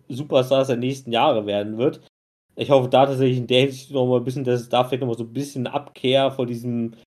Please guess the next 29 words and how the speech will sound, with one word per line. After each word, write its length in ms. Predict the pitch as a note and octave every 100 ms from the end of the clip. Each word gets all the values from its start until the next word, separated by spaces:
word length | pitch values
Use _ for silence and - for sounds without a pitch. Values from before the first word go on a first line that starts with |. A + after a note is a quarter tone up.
| _ _
Social 400 | - C3 B2+ C#3
Media, 880 | B2+ B2+ D3+ D3 C#3+ C#3 C#3 C3+ C3
ich 180 | B2+ B2+
mach 140 | C3 C3
Selfies 720 | B2+ D#3+ D#3+ D3+ D3 - C3
Gimmick 320 | D3+ D#3 D#3
gibt, 160 | E3+ B2+
wobei 240 | A#2 B2
ich 80 | A#2+
da 100 | B2
auch 160 | D3 D3
verstehen 400 | B2+ C3 C#3 C3
kann, 140 | B2
warum 180 | A#2+ C#3
die 120 | B2+
das 160 | B2 B2
machen, 280 | C3 B2
ne? 140 | A2+ A#2
Die 140 | A2+
wollen 340 | A#2+ C3+ B2 B2
wirklich 280 | C#3+ D3+ - _ _ -
einen 100 | A#2+
jungen 320 | A#2+ F3 F3+
Superstar 640 | F3 F3+ D#3 - C3+ C#3
für 140 | C3+ B2
die 180 | A#2+ A#2
jungen 300 | D#3+ F3 E3
Zuschauer 500 | F3 F3+ A#2 G#2+ G#2+
haben. 400 | G#2+ A#2 D3+